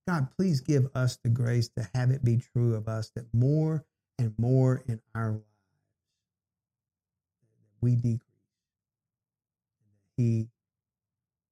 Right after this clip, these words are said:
increases until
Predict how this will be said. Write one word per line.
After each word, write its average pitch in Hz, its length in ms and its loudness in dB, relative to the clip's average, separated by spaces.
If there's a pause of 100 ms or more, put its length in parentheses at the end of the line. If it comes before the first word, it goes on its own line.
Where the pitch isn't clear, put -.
(220)
increases 117 500 2 (2000)
until 120 520 0